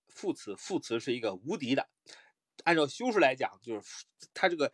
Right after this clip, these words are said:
修饰什么都行啊。那像形容词，我讲过，形容词只能修饰，修饰名词啊，它不能再修饰别的。所以呢，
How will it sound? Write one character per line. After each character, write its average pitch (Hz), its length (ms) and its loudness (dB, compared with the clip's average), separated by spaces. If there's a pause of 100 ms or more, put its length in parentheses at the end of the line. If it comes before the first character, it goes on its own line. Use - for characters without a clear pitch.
(140)
修 262 220 2
饰 214 60 6
什 180 100 8
么 277 80 -2
都 180 160 2
行 107 160 -14 (300)
啊。 95 200 -14 (100)
那 202 260 2
像 196 200 2
形 156 140 2
容 214 160 -4
词， 107 240 -4
我 135 100 0
讲 123 220 -4
过， 101 160 -12 (240)
形 - 160 2
容 254 80 0
词 185 140 6
只 - 140 -4
能 113 140 -2
修 131 280 -2
饰， - 280 0 (340)
修 - 220 2
饰 123 140 0
名 95 240 -10
词 - 260 -8 (220)
啊， - 100 -16
它 127 100 8
不 180 120 6
能 143 100 6
再 135 140 10
修 127 140 2
饰 120 80 2
别 104 200 2
的。 113 160 4 (600)
所 123 160 2
以 - 20 4
呢， 147 140 4